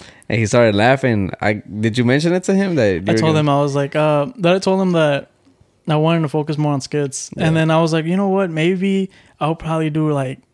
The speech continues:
Speaker 2: I'll probably make Rolly and, and Evelyn do a skit. I just don't know what." And I
Speaker 1: Yeah.
Speaker 2: told him, I told him the skit, the one I just told you.
Speaker 1: Yeah.
Speaker 2: But then I started, like, "Eh, I don't know." And then
Speaker 1: Yeah.
Speaker 2: we couldn't find a suit. And I was like, "It's not meant to be, bro."
Speaker 1: Yeah, 'cause he was like, "Man," he's,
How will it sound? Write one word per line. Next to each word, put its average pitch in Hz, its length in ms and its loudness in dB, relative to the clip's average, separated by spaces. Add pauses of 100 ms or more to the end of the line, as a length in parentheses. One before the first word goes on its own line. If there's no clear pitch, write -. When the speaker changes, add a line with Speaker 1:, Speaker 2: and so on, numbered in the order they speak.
(120)
Speaker 2:
I'll 147 120 -6
probably 160 300 -6
make 143 260 -4
Rolly 139 380 -2
and, 127 320 -4
and 135 180 -4
Evelyn 131 380 -2
do 135 160 -2
a - 20 -4
skit. 143 480 -6
I 196 140 -10
just 147 160 -10
don't 139 160 -2
know 143 100 0
what." 175 420 -2
And 190 100 0
I 233 40 4
Speaker 1:
Yeah. 247 80 0
Speaker 2:
told 247 240 2
him, 143 160 0
I 156 80 0
told 220 240 2
him 220 60 4
the 190 100 2
skit, 196 340 0
the 165 80 2
one 165 140 2
I 175 40 2
just 160 140 -4
told 208 200 2
you. 147 220 -2
Speaker 1:
Yeah. - 280 -6 (200)
Speaker 2:
But 135 120 0
then 143 300 -2 (180)
I 147 140 -2
started, 147 320 -2
like, 131 240 -4 (200)
"Eh, 165 320 -4
I 160 40 -2
don't 156 160 -4
know." 165 500 -2
And 151 100 -2
then 151 100 0
Speaker 1:
Yeah. 147 40 0
Speaker 2:
we 147 80 0
couldn't 151 220 0
find 147 260 -2
a 139 60 -2
suit. 151 220 -4
And 147 100 -4
I - 20 -2
was 135 100 -4
like, - 120 -8
"It's 143 100 -8
not 160 180 -6
meant - 140 -12
to - 80 -14
be, - 160 -14
bro." - 160 -18
Speaker 1:
Yeah, 95 140 0
'cause 107 180 0
he 107 80 2
was 107 160 2
like, 95 160 0
"Man," 117 320 0
he's, 110 240 -2